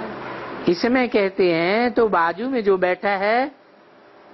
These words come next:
या जिसके बाजू में शिव बैठा है तो बाजू वाले की तरफ इशारा किया।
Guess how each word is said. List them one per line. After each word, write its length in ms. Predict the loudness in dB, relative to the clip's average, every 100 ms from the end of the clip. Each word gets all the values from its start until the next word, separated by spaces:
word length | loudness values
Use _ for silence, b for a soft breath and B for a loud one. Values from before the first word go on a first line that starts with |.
| -20 -20 -20 -20 -6
या 140 | -2 -2
जिसके 400 | -2 -4 -2 0
बाजू 460 | 0 -2 -2 -6
में 440 | -4 -2 0 -2 -4 -10 _ _ -20 -20 -20 -14
शिव 280 | -2 0 0
बैठा 420 | 0 -2 -2 -4
है 640 | -2 -2 -4 -2 0 -2 -4 _ _ _ _ _ _ -20 -20 -20 -20 -16 -4
तो 140 | -2
बाजू 440 | 0 0 -2 -4 -2
वाले 280 | -2 -2
की 120 | -4 -4
तरफ 280 | -4 -4
इशारा 340 | -4 -4 -2 -2
किया। 360 | -2 -2 -2